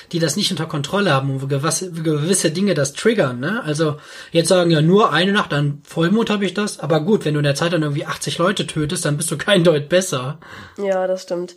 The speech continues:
Speaker 2: Also aus Vampire Diaries Kontext wäre ich, glaub ich, lieber der Werwolf. Ah, gut, da gibt's halt noch diese Feinheit, dass wenn du niemanden umgebracht hast,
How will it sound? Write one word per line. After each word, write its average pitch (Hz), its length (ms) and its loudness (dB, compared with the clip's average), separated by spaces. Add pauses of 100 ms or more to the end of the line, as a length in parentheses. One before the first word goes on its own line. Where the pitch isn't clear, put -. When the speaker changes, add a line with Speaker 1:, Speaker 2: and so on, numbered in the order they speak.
(320)
Speaker 2:
Also 208 300 0 (520)
aus - 360 0
Vampire 247 400 2
Diaries 254 480 0
Kontext 240 680 -4 (380)
wäre 202 340 0
ich, 190 240 -6
glaub 175 320 2
ich, 175 160 -8
lieber 165 640 -2 (320)
der 165 480 -2
Werwolf. 202 800 2
Ah, - 100 -6
gut, 170 160 -14 (260)
da 190 100 0
gibt's 254 240 -4
halt 202 160 0
noch 214 160 -2
diese 196 240 -4
Feinheit, 226 680 0 (280)
dass 196 180 -4
wenn 208 160 4
du 208 100 2
niemanden 220 480 4
umgebracht 208 840 2
hast, 202 380 -2